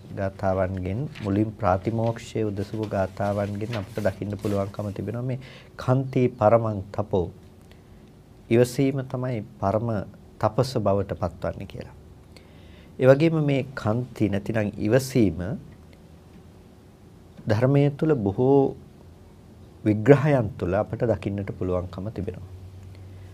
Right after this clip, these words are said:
එක පැත්තකින් ඉවසීම කියන එක පාරමිතාවක්. අපි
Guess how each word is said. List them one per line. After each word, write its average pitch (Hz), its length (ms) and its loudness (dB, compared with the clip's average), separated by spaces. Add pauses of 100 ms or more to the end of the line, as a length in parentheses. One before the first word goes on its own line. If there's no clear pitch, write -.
(160)
එක - 160 -12
පැත්තකින් 147 480 2
ඉවසීම 120 560 4
කියන 127 320 0
එක 127 260 -6 (580)
පාරමිතාවක්. 101 840 0 (720)
අපි - 220 -4